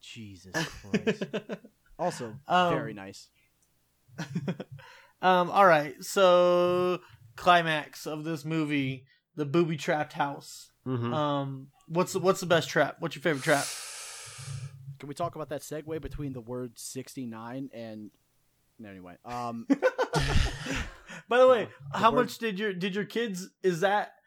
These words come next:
Speaker 2: so as a kid, obviously, like I said, kind of put that aside when we talked about memories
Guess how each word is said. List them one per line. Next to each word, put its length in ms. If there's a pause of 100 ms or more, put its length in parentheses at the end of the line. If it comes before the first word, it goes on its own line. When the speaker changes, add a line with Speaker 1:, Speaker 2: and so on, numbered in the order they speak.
(160)
Speaker 2:
so 320
as 240
a 60
kid, 200
obviously, 460
like 200
I 60
said, 260
kind 100
of 80
put 140
that 160
aside 380
when 100
we 60
talked 220
about 160
memories 440